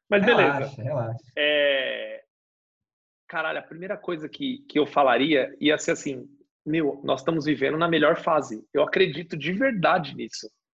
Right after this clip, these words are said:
Speaker 1: Tipo, que
Speaker 2: É.
Speaker 1: fase é essa que nós estamos vivendo? Tipo, é... é... cara, as coisas estão tendo acesso a tudo.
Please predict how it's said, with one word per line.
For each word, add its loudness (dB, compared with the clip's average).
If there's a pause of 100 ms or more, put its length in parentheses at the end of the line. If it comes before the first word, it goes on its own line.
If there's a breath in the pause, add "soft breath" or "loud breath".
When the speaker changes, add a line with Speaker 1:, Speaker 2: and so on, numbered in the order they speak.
(760)
Speaker 1:
Tipo, -14
que 2
Speaker 2:
É. 2
Speaker 1:
fase 2
é 6
essa 0
que -6
nós -4
estamos -4
vivendo? -2 (840)
Tipo, -6 (240)
é... 0 (120)
é... 2 (320)
cara, 0
as -2
coisas 0
estão -2
tendo 0
acesso -2
a -4
tudo. -4